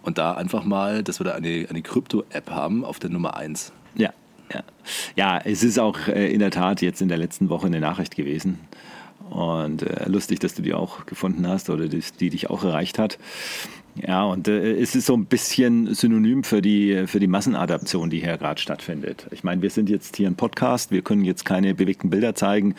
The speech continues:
Speaker 2: aber es zum Beispiel Crypto com hat ein, äh, hat ein Werbevideo, äh, rausgebracht mit dem Matt Damon.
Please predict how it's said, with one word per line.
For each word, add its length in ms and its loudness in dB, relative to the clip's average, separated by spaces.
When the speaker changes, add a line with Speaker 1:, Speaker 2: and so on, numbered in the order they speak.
Speaker 2:
aber 240 -4
es 200 -2
zum 120 2
Beispiel 240 -2
Crypto 280 2
com 340 0
hat 180 0
ein, 300 2
äh, 20 -4
hat 760 -4
ein 80 2
Werbevideo, 720 2
äh, 100 -2
rausgebracht 800 0
mit 100 2
dem 120 4
Matt 200 -2
Damon. 400 2